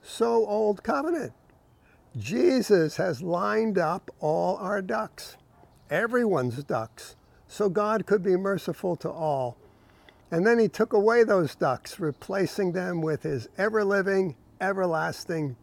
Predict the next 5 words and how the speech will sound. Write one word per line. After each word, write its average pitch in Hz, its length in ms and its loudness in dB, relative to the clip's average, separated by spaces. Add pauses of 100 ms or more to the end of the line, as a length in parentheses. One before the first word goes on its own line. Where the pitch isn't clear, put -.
(240)
blood. 143 460 -2 (540)
It's 156 200 -6
about 190 340 -2
his 202 380 0 (460)
blood. 180 580 -4